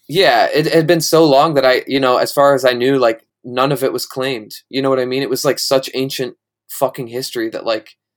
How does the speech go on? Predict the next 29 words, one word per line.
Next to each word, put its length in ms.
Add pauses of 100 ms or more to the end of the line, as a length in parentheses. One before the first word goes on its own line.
(320)
you 80
know, 320 (100)
and, 200
and, 160
and 180
they 80
obviously, 480
like, 220
didn't 220
even 300 (440)
have 160
the 80
ability 340
to 80
move 260
it. 180 (180)
It's 180
really, 280
really 200
hard 220
to 60
sell 200
stolen 380
gear 200
nowadays. 640
Um, 380 (360)
I 120
found 260
out 220